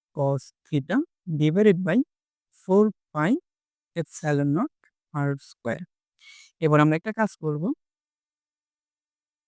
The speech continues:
যে উপরে আমরা আর গুণন করব এবং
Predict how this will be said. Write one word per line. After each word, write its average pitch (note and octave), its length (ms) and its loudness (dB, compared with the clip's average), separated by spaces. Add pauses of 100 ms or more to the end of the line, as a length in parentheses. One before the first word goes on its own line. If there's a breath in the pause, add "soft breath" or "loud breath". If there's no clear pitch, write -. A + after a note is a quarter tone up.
(420)
যে C#3 140 -6 (2000)
উপরে A#3+ 320 4
আমরা G#3 140 4 (180)
আর F#3 160 4
গুণন C#3+ 220 0 (100)
করব D3+ 200 -8 (1300)
এবং F3 180 4